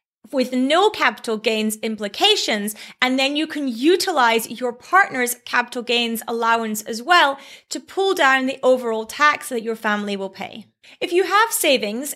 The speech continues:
it makes sense to make use of your isa allowance because interest received from isas are tax-free. The current allowance, as at the time of recording in June twenty twenty-two, is twenty thousand pounds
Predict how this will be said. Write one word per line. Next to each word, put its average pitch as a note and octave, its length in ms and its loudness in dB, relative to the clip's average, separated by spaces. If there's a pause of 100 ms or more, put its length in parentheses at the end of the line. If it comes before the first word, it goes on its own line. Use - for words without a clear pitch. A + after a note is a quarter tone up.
it E4+ 140 0
makes F4 220 0
sense D4 400 2
to F4 100 -4
make E4+ 260 -2
use A3 220 -2
of B3+ 180 -4
your C#4+ 260 -2
isa D4 460 4
allowance F#3 540 -2
because D4 400 0 (100)
interest D#4+ 440 -4
received A3 520 -4
from A#3+ 160 -2 (120)
isas C#4 540 0 (340)
are C#4 140 4
tax-free. A3 880 -6 (420)
The E4 100 0
current F#4+ 560 4
allowance, C#4 640 4
as C4+ 200 4
at F4+ 120 2
the E4 80 -6
time D4+ 280 -4
of B3+ 120 -8
recording C#4+ 500 -2
in A#3+ 180 -4
June B3+ 360 -4
twenty A#3+ 420 -2
twenty-two, A3+ 800 -2 (300)
is D#4 180 -2
twenty D#4+ 500 -2
thousand C4 640 0
pounds D4 520 0